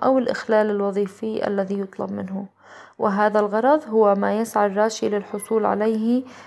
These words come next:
نظير ما يقدمه أو يعد بتقديمه للموظف الذي يقبل الوفاء بما يلتزم به. وصور الغرض من الرشوة حددتها النصوص التشريعية بثلاثة:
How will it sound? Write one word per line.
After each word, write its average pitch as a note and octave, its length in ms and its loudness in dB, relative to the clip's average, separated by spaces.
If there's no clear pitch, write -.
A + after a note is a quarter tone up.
نظير A#3+ 400 4
ما G#3+ 220 0
يقدمه G#3 800 -2
أو C#4+ 200 4
يعد A#3+ 380 2
بتقديمه G3+ 760 -4
للموظف G3 760 -2
الذي F#3+ 360 -2
يقبل G3 340 -6
الوفاء F#3+ 680 -4
بما F#3 280 -4
يلتزم F#3+ 520 -6
به. F#3+ 240 -10
وصور G#3+ 440 2
الغرض G#3 420 2
من G3+ 140 -2
الرشوة A#3 560 0
حددتها G#3 600 0
النصوص G3 500 -6
التشريعية G#3 760 -2
بثلاثة: G3+ 560 -4